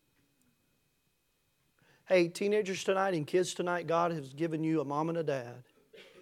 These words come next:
Be grateful and thankful and faithful to them. Don't wish you had another set of parents. Be careful what you wish for.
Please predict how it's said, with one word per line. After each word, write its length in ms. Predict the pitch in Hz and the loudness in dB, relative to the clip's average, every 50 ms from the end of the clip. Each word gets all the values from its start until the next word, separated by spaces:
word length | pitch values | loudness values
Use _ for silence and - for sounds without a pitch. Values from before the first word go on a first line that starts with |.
| - _ _ _ _ _ _ _ _ _ _ _ _ _ _ - | -20 _ _ _ _ _ _ _ _ _ _ _ _ _ _ -4
Be 120 | 151 156 156 | -2 -2 0
grateful 480 | 135 151 160 175 185 185 - 185 165 | 2 4 4 4 2 2 -2 -4 -2
and 100 | 147 143 | -2 -4
thankful 520 | - - 175 165 156 156 - - 147 135 - | -4 -2 -2 -2 -2 -2 -4 -4 -4 -4 -4
and 140 | 139 131 - | -8 -10 -8
faithful 440 | - - 160 160 - - 151 143 | 0 0 0 0 0 -2 -4 -4
to 100 | 135 156 | -2 -2
them. 320 | 139 147 151 143 139 139 139 - 165 | -2 -2 -2 -2 -2 -6 -8 -8 -2
Don't 240 | 135 160 170 185 170 | 0 0 0 0 -2
wish 220 | 170 180 - - | -4 -4 -4 -4
you 80 | 156 147 | -4 -4
had 160 | 151 151 147 | -4 -2 -2
another 300 | 143 143 147 139 139 131 | -2 -2 -4 -4 -4 -6
set 180 | - - 139 | -4 -6 -6
of 80 | 127 127 | -6 -6
parents. 560 | - 156 147 127 120 127 - _ _ - - _ _ _ _ _ _ _ _ _ _ _ _ _ _ _ _ _ _ _ _ _ _ _ _ _ _ _ _ _ _ _ _ _ _ _ _ _ _ _ _ _ _ _ _ _ _ _ _ _ _ _ _ _ _ _ _ _ _ _ _ _ _ _ _ _ _ _ _ _ _ _ _ _ _ _ _ _ _ - | -6 -6 -6 -8 -10 -14 -20 _ _ -20 -20 _ _ _ _ _ _ _ _ _ _ _ _ _ _ _ _ _ _ _ _ _ _ _ _ _ _ _ _ _ _ _ _ _ _ _ _ _ _ _ _ _ _ _ _ _ _ _ _ _ _ _ _ _ _ _ _ _ _ _ _ _ _ _ _ _ _ _ _ _ _ _ _ _ _ _ _ _ _ 4
Be 440 | - 349 359 370 330 285 277 285 277 | 8 8 10 10 8 6 2 -2 -4
careful 580 | - - 262 240 233 - - - 247 254 247 | -2 0 0 0 -2 -4 -8 -6 -6 -4 -4
what 220 | 240 233 240 - - | -6 -6 -8 -8 -8
you 120 | 262 247 | -8 -8
wish 280 | 247 269 262 - - - - | -6 -8 -10 -10 -12 -12 -6
for. 460 | 240 226 220 220 226 220 220 220 | -2 0 0 0 0 0 -2 -4